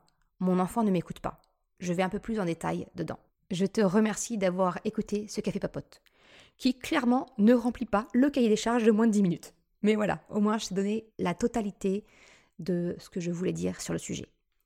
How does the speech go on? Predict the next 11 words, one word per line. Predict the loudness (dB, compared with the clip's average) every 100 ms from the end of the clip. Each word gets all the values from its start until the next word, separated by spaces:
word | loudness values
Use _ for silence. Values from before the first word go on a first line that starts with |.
| _ _ _
Tu | -6 -4
trouveras | 0 0 0 -2 -4 -10 _ _
toutes | -2 0
les | -2
informations | -2 -2 -4 -4 -4 -2
et | -2
la | -2
retranscription | -2 -2 -6 -6 -10 -8 -8 -10
sur | -4 -2
le |
site | 0 -4 -8